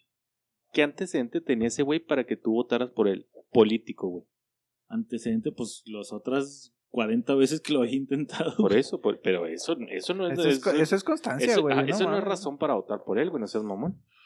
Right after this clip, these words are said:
Speaker 3: O sea, que el vato es disciplinado y
Speaker 2: No,
Speaker 3: constante,
Speaker 2: o sea,
Speaker 3: pues, no.
Speaker 2: me, me
Speaker 1: No,
Speaker 2: refiero
Speaker 1: no, y ni
Speaker 3: O a lo mejor
Speaker 1: disciplinado,
Speaker 3: terco, güey.
Speaker 1: Ni disciplinado, terco, güey, ajá.
Speaker 2: Sí, no, me refiero a, a los antecedentes de las propuestas que venía trayendo desde allá, güey.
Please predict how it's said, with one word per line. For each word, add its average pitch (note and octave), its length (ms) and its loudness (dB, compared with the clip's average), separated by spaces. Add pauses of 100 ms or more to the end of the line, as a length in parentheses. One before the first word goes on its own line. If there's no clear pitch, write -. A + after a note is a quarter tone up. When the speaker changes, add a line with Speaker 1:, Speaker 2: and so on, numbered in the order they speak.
(100)
Speaker 3:
O - 40 -20
sea, C#3+ 100 -10
que - 80 -14
el C3 60 -6
vato C#3+ 220 -2
es G3 60 -10
disciplinado F3 380 -2
y C#3+ 40 6
Speaker 2:
No, E3 60 8
Speaker 3:
constante, F#3 280 8
Speaker 2:
o C3+ 40 2
sea, D#3+ 180 6
Speaker 3:
pues, C3+ 140 -4
no. - 140 -4
Speaker 2:
me, C3+ 160 0
me C3+ 140 4
Speaker 1:
No, B2+ 60 0
Speaker 2:
refiero C#3+ 360 8
Speaker 1:
no, C#3+ 80 2
y C3+ 40 0
ni C3 200 6
Speaker 3:
O F#3+ 40 10
a F#3 40 10
lo F#3+ 100 8
mejor F#3 280 6
Speaker 1:
disciplinado, G3 320 8
Speaker 3:
terco, A#3+ 240 0
güey. C#3 160 2
Speaker 1:
Ni - 60 2
disciplinado, G#2+ 640 -2
terco, - 340 0
güey, - 180 -4
ajá. D3 220 -8
Speaker 2:
Sí, F3 220 -14 (160)
no, F#3 180 -8
me F3 120 -6
refiero D3 440 2
a, E3+ 260 8
a B2 140 0
los B2 160 0
antecedentes A#2 800 0
de B2+ 500 2
las A2+ 260 -8
propuestas A#2 580 -4
que F3 120 2
venía A#2+ 340 2
trayendo D3 480 -2
desde A#2+ 260 -2
allá, A2+ 300 -8
güey. A#3+ 260 -6